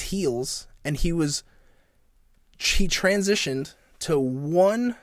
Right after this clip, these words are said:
leg, right? So this guy had, he, he was doing a handstand on this guy's heels while this guy's doing leg curls on his stomach. And not only were they controlling it, but then he goes, "Fuck it,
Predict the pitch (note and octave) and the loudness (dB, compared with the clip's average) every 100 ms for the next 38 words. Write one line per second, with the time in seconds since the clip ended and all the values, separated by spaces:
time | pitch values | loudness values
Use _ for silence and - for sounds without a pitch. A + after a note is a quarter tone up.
0 | _ _ - D3+ D#3+ D3+ B2+ D#3+ - - | _ _ -12 -4 0 2 0 -6 -12 -12
1 | C3+ D3+ - C#3+ C#3 E3+ D#3 C#3+ A#2 A2+ | -2 -2 -2 -4 -2 2 2 2 -4 -8
2 | - _ _ - - C3+ C#3 C3+ B2+ E3 | -14 _ _ -16 -6 -4 0 -2 -2 -4
3 | F3+ F#3+ F#3 C#3 B2+ B2+ - C3 - - | -4 -4 -4 -4 -6 -4 -4 -6 -6 -10
4 | G#2 G2+ - - - C3 B2+ B2+ - C3+ | -10 -10 -14 -18 -10 -4 -2 -2 -2 -2
5 | B2+ C3 B2 A#2+ B2+ C3 - - G2+ G#2 | 0 -2 0 -2 -4 -4 -6 -8 -6 -8
6 | A#2+ - _ A#2 A#2 - A2 G2+ G2+ - | -12 -18 _ -8 -6 -6 -6 -8 -10 -16
7 | - - - - _ _ - _ _ _ | -20 -20 -20 -20 _ _ -20 _ _ _
8 | D#3 D3+ C#3+ D3+ E3 A3+ A3+ G#3+ E3+ D3 | 0 2 2 2 2 2 2 2 2 0
9 | C#3+ B2+ - F#3 F3 C#3+ - E3 E3 D3+ | -2 -8 2 2 2 -2 0 0 2 0
10 | - - G3+ - D#3 | -2 -6 -6 -6 -8